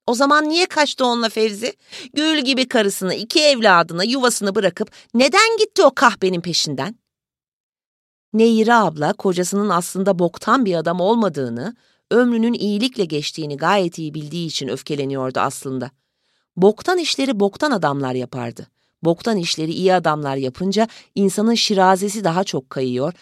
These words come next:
şamar yemiş, attan düşmüş gibi oluyordu. "Gerçeği duymak istiyorsan peki söyleyeyim. Fevzi abi Filiz'e kör kütük aşık oldu abla."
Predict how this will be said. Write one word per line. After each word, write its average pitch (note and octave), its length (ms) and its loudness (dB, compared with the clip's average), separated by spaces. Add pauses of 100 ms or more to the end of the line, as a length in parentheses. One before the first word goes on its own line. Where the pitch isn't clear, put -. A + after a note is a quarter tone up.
(100)
şamar F3+ 420 0
yemiş, D#3+ 380 -6 (260)
attan A3+ 400 -2
düşmüş D#3+ 320 -8
gibi C3+ 180 -8
oluyordu. B2+ 520 -4 (1200)
"Gerçeği A#3 440 2
duymak G#3+ 300 0
istiyorsan A3+ 500 0
peki G#3+ 260 -2
söyleyeyim. C#3 580 -2 (460)
Fevzi G3+ 360 4
abi F3+ 260 2
Filiz'e F3+ 400 -2
kör D4 320 -2
kütük - 300 -6
aşık F3 360 -2
oldu D#3+ 260 0
abla." B2+ 340 -6